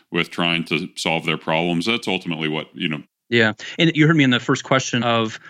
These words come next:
Speaker 2: I mentioned know, like, and trust. So, you know, the definition of marketing, or even it can really be applied to sales, is getting someone who has a need, getting someone who has a kitchen remodeling need to know, like, and trust you.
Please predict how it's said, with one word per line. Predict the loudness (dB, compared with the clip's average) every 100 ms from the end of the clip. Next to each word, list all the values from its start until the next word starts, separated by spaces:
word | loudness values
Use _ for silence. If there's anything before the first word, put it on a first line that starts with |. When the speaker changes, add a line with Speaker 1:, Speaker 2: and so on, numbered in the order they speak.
| -20 _ 2
Speaker 2:
I |
mentioned | 4 4 2 2
know, | 4
like, | 4 2
and | 0
trust. | -4 0 0 0
So, | 2 2 2 -4 -20 -4
you | 2
know, | 4
the | 4
definition | 2 0 -2 -6 -2 0
of |
marketing, | 2 2 2 2 2
or | 4
even | 2 2 -2 -4 -4
it | -4
can | 0
really | 2 2
be | 2
applied | 2 0
to | 0
sales, | 2 2 2 -2
is | -6 -8 -16 -4 0
getting | 4 4
someone | 4 4 4
who | 4
has | 2 2
a |
need, | 2 0 -2 0 0 -2 -4 0
getting | 2
someone | 4 4 4
who | 4 0
has | 0 2 2
a | 0
kitchen | 0 -6 -4 -2
remodeling | 2 2 2 2
need | 2 0 -4 -18 0
to | 4
know, | 6 8 6
like, | 4 2 2 0
and | -2
trust | 0 -2 -4
you. | -8